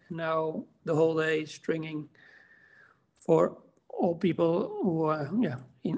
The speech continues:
in my area. And from, I think, two thousand fourteen, I'm stringing on a higher level with starting the courses. I, I went to Richard for one day, uh,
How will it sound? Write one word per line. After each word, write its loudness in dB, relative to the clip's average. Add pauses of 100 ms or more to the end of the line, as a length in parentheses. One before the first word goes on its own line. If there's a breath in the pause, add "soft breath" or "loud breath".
in 4
my 4
area. 2 (1080 loud breath)
And 2
from, 2 (200)
I -2
think, 2
two 4
thousand 6
fourteen, 6
I'm 4
stringing 4 (460)
on 4
a 2
higher 8
level -2
with -8 (260)
starting 0
the 0
courses. -2
I, -2
I -2
went -2
to -2
Richard -4
for -2
one 0
day, 2
uh, -6